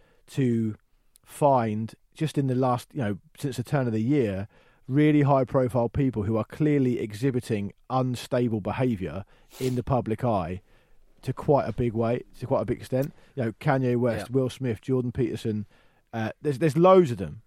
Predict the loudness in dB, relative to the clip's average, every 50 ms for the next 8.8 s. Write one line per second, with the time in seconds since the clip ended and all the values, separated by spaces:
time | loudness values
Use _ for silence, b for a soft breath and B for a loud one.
0 | _ _ _ _ _ -4 -2 -2 0 2 2 4 6 6 6 6 6 4 4 6
1 | 4 4 4 4 4 4 4 4 2 2 2 4 2 2 2 2 -2 -4 -2 0
2 | 0 0 -2 -4 0 2 4 4 4 4 0 -2 -2 -2 -2 -2 -4 -4 0 2
3 | 4 4 4 2 0 -4 -4 -2 -2 0 0 -2 -2 0 2 4 4 4 2 2
4 | 0 0 0 0 0 0 0 -2 0 0 0 0 0 0 0 0 -2 -2 -2 -4
5 | -4 -4 -4 -4 -4 -6 -8 -6 -2 -2 -2 -2 -2 -6 -10 -10 _ _ -16 -8
6 | -4 -4 -4 -2 0 -2 -2 -2 -4 -4 -4 -4 -4 B B B B B -10 -10
7 | -6 -4 -2 -2 -2 0 0 -2 -2 0 0 -2 -2 -2 -4 -6 -6 -4 -4 -4
8 | -4 -6 -8 -8 -8 -8 -8 -6 -4 -2 -2 0 0 -2 -2